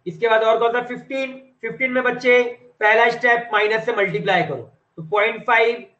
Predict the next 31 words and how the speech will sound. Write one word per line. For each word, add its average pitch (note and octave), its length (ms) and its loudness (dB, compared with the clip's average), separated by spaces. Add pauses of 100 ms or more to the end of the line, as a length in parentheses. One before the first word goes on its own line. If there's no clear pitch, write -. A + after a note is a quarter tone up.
(200)
divide G#3 340 0
by, F#3+ 140 0
माइनस F#3 300 -4
से A#3 60 -6
मल्टीप्लाई A3 480 -2
किया, A3+ 440 0
एक्स - 240 -8
स्क्वायर A3 640 0 (340)
minus G3+ 320 -2 (240)
x A3 80 0 (480)
plus G3 320 0
one F#3 180 0 (400)
greater G#3+ 400 2
than F#3+ 180 2
zero। D#3 160 -6
मेरे A3+ 140 2
को A#3 80 -4
ये B3+ 120 2
बताओ, B3 280 2
ये B3 140 -2
जो A#3+ 100 -4
quadratic A3+ 540 -2
दे A#3+ 100 2
रखा A3 260 -2
है, - 260 -6 (280)
नीचे A#3 500 0
वाले B3+ 240 4
का B3+ 140 2
डी A#3+ 200 -6
क्या A#3+ 220 0
होगा, G#3+ 640 2